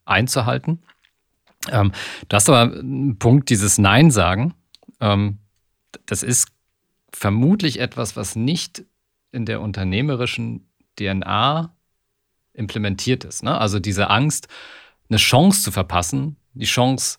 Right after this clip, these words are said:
einen Kunden zu verpassen, äh, Chance, äh,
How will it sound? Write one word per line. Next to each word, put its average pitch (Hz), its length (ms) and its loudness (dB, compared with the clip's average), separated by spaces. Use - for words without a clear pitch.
einen 104 100 -4
Kunden 185 360 4
zu 113 140 0
verpassen, 104 560 -2
äh, - 300 -14
Chance, 131 680 0
äh, 120 440 -2